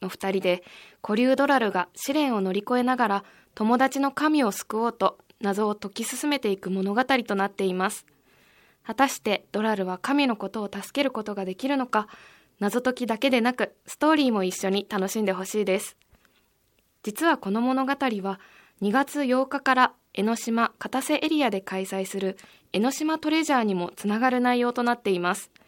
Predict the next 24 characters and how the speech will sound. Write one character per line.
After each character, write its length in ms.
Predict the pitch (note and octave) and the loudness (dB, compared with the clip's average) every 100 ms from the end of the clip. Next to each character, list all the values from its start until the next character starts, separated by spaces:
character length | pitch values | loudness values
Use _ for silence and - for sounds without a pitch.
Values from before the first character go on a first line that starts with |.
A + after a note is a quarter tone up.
| _ _ _ _ _ _ _ - | _ _ _ _ _ _ _ -2
毎 200 | A3 C4 | 0 2
年 420 | E4 D#4 D4+ C#4+ | 0 0 -2 0
江 80 | C#4 | 0
ノ 120 | C4+ | 0
島 260 | D4 D4 D4+ | 0 0 0
ト 100 | D4+ | 2
レ 120 | D4+ | 2
ジ 100 | D4 | 2
ャ 40 | B3 | 0
ー 20 | |
に 120 | G3+ | 0
参 200 | - G#3 | -4 -4
加 120 | G#3 | -2
し 80 | A#3+ | -4
て 100 | - | -4
く 100 | A#3+ | -2
だ 100 | A#3+ | 0
さ 140 | A#3+ B3 | 0 -4
っ 80 | |
て 100 | A#3+ | -2
い 60 | G3+ | -4
る 100 | F#3+ | -4
方 260 | F#3+ - G3+ | -8 -4 0
は、 200 | F#3 | 0